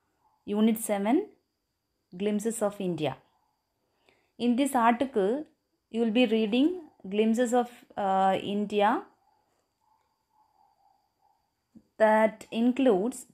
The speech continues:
three short stories. The first one is A Baker from Goa by Lucio Rodriguez.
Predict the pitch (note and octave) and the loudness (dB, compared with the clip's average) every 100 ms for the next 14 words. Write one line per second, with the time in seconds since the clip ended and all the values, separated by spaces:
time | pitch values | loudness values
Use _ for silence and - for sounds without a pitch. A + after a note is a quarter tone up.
0 | _ A#3 C4 D#4 D#4 A3 G3 G3 - G3+ | _ -2 4 4 4 2 2 0 -2 0
1 | F#3+ A3+ F4 - - _ - - A3 A3 | 0 0 -2 -4 -14 _ -14 -6 -4 -4
2 | - B3 A3 A3+ A3 G3 F#3+ G3 A3+ A3 | -2 -2 0 0 -2 -2 0 0 -2 -2
3 | A3+ G3+ G#3 G#3 G3+ G3+ G3 G3+ F#3+ G3 | -2 0 2 2 2 2 2 0 -2 -2
4 | G#3 A3 A3 G#3+ A3+ _ _ _ _ _ | -4 -2 0 2 -2 _ _ _ _ _
5 | - G3 F#3+ A3 G#3+ D#4+ - - | -4 -4 0 0 0 0 -2 -10